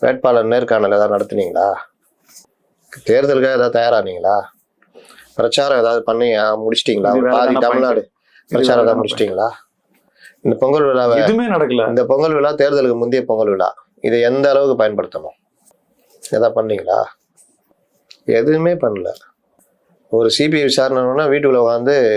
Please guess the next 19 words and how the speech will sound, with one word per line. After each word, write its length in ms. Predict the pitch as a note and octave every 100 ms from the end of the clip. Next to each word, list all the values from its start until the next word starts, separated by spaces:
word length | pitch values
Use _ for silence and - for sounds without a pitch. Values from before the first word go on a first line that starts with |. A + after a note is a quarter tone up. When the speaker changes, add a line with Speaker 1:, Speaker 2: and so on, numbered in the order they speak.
| G#2
Speaker 1:
ஹோம்ஒர்க் 320 | B2+ C#3+ A#2+ G#2
பண்ணுங்கிறீங்க. 540 | G2 F#2 E2 E2 F2+ - - _ _ _ _ _ _ _ _ - A#2
ஆ? 140 | D#3+ _ _ _ _ _ -
பொதுக்கூட்டத்துக்கு 520 | C3 D#3+ D3+ C3+ B2
கூப்பிட்டா 240 | B2+ A#2+ C3+
காலைல 360 | C3+ B2 C3
இங்கேருந்து 340 | B2+ A#2 A#2+ A2+
லேட்டா 180 | B2 A#2
கிளம்புறது, 460 | G2+ F#2 F2 E2+ G2 - - _ _ _ _ _ _
அங்க 220 | A2+ B2
போய் 160 | B2 A#2+
லேட்டா 240 | A#2 A#2+ G#2
இறங்குறது, 460 | F#2+ G#2 G2 G#2+ - - _ _ _ _
அங்க 300 | - A#2+ C#3+
இருந்து 200 | C#3+ C#3+
ரோட் 240 | C#3 D3+ D3+
ஷோ 80 | B2
கூட்டு 280 | G2+ G2 F#2
வர்றது. 260 | F2+ A2